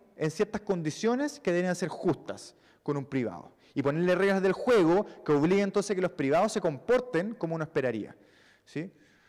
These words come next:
Eso nada más. No estamos diciendo que ahora vamos a tener una red privada, que vamos a licitar a Banmédica, y le vamos a pasar to-, y que se va a llevar Banmédica toda la, todo el servicio de salud. Eso no es, ¿sí? Entonces,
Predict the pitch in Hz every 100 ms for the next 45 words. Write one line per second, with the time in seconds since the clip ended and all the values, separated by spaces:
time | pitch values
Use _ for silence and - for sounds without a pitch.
0 | _ _ _ _ _ _ _ _ _ _
1 | 320 151 98 58 - _ 143 - 196 208
2 | - 240 240 226 226 220 185 196 185 180
3 | 175 185 190 165 170 160 180 180 151 147
4 | 196 202 196 185 160 160 156 135 139 160
5 | 151 135 135 190 202 185 175 170 165 156
6 | 151 143 - 156 139 143 139 131 - _
7 | 147 147 143 139 165 160 147 156 160 156
8 | 147 143 - - _ 156 151 147 151 156
9 | 139 131 139 214 220 220 214 - - 214
10 | 175 233 240 - - _ _ _ - 170
11 | 214 _ - _ 143 165 196 185